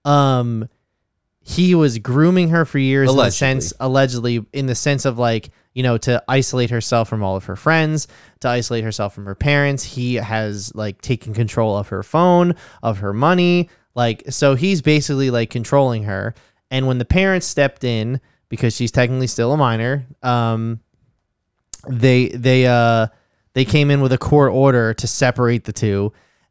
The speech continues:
Speaker 1: And when the police went to go serve that warrant, when I say they, I mean two people right now. They disappeared.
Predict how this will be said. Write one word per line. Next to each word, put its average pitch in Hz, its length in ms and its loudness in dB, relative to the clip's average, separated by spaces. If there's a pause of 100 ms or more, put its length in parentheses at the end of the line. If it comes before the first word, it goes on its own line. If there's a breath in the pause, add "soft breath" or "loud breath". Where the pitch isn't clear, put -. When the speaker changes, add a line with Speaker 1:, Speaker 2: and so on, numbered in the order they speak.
Speaker 1:
And 120 420 -4 (220)
when 135 180 -2
the 131 80 -2
police 143 380 -2
went 139 160 -2
to 139 80 0
go 127 120 2
serve 135 380 0
that 110 220 2
warrant, 120 440 -2 (1000)
when 135 120 0
I 180 100 4
say 208 240 2
they, 147 360 4
I 139 60 2
mean 135 200 -2
two 143 200 2
people 113 340 0
right 107 200 -2
now. 104 240 -4 (160 soft breath)
They 143 200 4
disappeared. 127 720 0